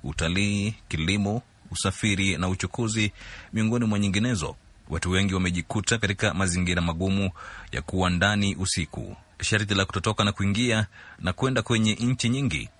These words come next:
ikiwemo jijini Nairobi, na kufungwa kwa shule, vilabu na baa na maeneo ya kuabudu.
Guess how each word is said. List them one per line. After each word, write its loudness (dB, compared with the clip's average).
ikiwemo 2
jijini 0
Nairobi, -2
na -6
kufungwa -4
kwa -2
shule, 0
vilabu 0
na 2
baa 0
na 2
maeneo 0
ya 0
kuabudu. -4